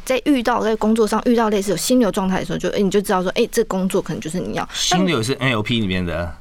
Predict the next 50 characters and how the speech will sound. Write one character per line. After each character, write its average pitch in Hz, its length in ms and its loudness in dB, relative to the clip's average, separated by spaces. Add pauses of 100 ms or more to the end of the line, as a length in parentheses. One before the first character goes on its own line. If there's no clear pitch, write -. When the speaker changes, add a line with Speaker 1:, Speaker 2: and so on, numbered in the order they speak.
(380)
Speaker 2:
说 185 400 0
法 87 140 0
吗？ 87 200 -4
Speaker 1:
呃， - 20 -16 (300)
心 302 260 0
流 190 340 2
比 180 80 -2
较 190 340 0 (120)
不 165 100 -6
是， - 260 -2
Speaker 2:
哦， - 380 0
Speaker 1:
<laughs> 523 160 0
就 277 100 0
是 202 80 2
Speaker 2:
就 190 40 2
是 175 80 0
心， - 320 -2
就 175 160 0
是 - 220 -4 (100)
心， 180 340 0
内 156 160 2
心 139 240 0
的 104 300 0
Speaker 1:
对， 226 160 0
内 240 120 2
心 233 140 2
的 190 60 0
那 190 180 2
一 190 60 -2
个， - 80 -4
呃， 190 160 0
那 190 100 0
就 151 80 -2
Speaker 2:
悸 214 80 0
动 127 160 -2 (120)
那 123 100 -2
种 101 120 -2
感 92 180 -2
觉。 - 220 -8
Speaker 1:
对， 190 220 0
就 277 100 0
是 285 80 2
它 277 200 0
会 285 80 0
让 240 160 0
你 175 40 -6
非 - 140 -4
常 180 180 0
专 196 360 -2
注， - 260 -2